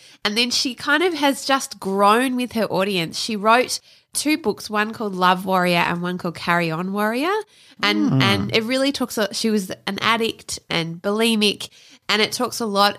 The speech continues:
Speaker 1: in her first book, Love Warrior. I love that book. And it's just all about her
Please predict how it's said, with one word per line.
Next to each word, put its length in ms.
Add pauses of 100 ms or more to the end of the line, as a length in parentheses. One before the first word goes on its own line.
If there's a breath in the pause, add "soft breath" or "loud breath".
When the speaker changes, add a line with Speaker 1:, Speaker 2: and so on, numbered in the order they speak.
Speaker 1:
in 140
her 200
first 360
book, 160
Love 180
Warrior. 240
I 100
love 300
that 160
book. 220
And 100
it's 180
just 320
all 200
about 320 (540 soft breath)
her 540